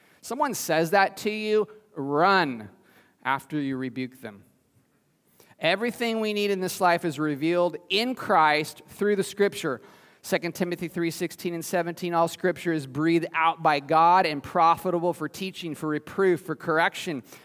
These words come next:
for training in righteousness, that the man of God may be complete, equipped for every good work."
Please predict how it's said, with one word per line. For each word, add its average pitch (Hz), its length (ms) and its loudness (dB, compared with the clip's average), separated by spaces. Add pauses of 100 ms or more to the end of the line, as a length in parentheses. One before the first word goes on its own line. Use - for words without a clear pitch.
for 165 100 -6
training 190 540 -2
in 185 120 -2
righteousness, 175 760 -2
that 156 140 -4
the 165 80 -2
man 160 380 -2
of 196 180 0
God 180 460 6
may 156 160 -4
be 151 160 -6
complete, 175 920 -8 (460)
equipped 196 760 -2 (160)
for - 240 -10
every 160 560 -2 (240)
good 135 420 -8 (360)
work." 123 440 -6